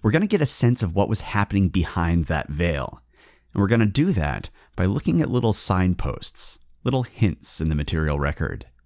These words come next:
And we're gonna see that much like how the Anglo-Saxon migration led to a cultural shift, and it was a shift that didn't require a mythological massacre of the locals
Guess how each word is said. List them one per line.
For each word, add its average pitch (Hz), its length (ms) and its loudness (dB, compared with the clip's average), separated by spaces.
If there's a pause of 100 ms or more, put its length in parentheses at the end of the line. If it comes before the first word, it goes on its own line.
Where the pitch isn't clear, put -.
(420)
And - 120 -2
we're 104 60 6
gonna 147 180 2
see 95 480 0 (280)
that 90 100 2
much 147 320 0
like 190 200 -2
how 160 160 0
the 139 140 2
Anglo-Saxon 123 680 2
migration 95 680 2
led 87 180 0
to 85 120 0
a 82 40 2
cultural 87 520 -2
shift, - 480 -10 (380)
and 95 80 2
it 101 40 6
was 95 100 0
a 95 80 0
shift - 280 0
that 85 120 0
didn't 101 220 2
require 92 440 2
a 82 60 2
mythological 90 720 0
massacre 85 580 0
of 73 120 -4
the 69 80 -2
locals 87 720 -4